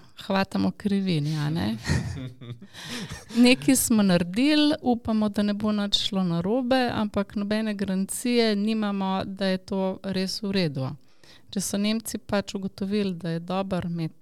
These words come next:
okna zrakotesno in, eh, zvočno izolativno zmontirana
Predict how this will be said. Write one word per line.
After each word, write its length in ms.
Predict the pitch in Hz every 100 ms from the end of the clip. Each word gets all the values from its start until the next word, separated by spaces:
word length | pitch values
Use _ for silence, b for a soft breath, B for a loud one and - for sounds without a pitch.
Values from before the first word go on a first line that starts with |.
| -
okna 520 | 175 175 - 175 160 147 156 156 - - -
zrakotesno 1400 | - 165 170 190 - 196 - 185 185 - 185 175 165 170 - -
in, 360 | 160 147 156
eh, 420 | - - 156 143 143
zvočno 520 | 160 202 214 - 196
izolativno 640 | 185 170 175 - 196 190 165
zmontirana 840 | 151 147 156 190 214 254 247 233